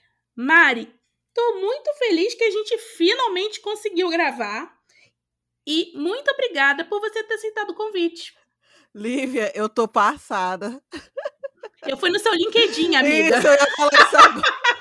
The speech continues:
Speaker 2: Eu tô, gente do céu. Ela, ou ela foi no LinkedIn, ou ela foi lá no, ai, no Lattes, no meu currículo Lattes. Meu Deus, Lívia, eu tô muito passada.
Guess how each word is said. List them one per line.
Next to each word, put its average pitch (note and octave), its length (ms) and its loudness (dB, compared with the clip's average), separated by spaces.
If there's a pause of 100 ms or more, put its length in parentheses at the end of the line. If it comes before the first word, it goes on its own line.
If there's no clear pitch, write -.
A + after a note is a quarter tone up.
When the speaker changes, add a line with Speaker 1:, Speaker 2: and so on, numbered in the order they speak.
(360)
Speaker 2:
Eu C5+ 100 -2
tô, - 220 0
gente D#4+ 680 -2
do B3 200 -6
céu. - 200 4 (260)
Ela, - 340 6
ou C4 160 6
ela D#4 220 4
foi C#4+ 120 4
no C4+ 120 0
LinkedIn, B3 420 -4
ou A#3 60 -2
ela A#3+ 180 -2
foi A#3 160 -6
lá A3+ 240 -2
no, A#3 840 -2
ai, G3+ 380 -4
no G#3+ 140 -6
Lattes, G3+ 480 0
no G3 80 -8
meu G3+ 160 -4
currículo C4 580 -4
Lattes. - 600 -2 (1500)
Meu C4+ 380 2
Deus, C4 400 -2
Lívia, A#3+ 540 -8
eu A3 180 -8
tô A#3+ 240 -2
muito C4+ 340 -4
passada. - 560 -12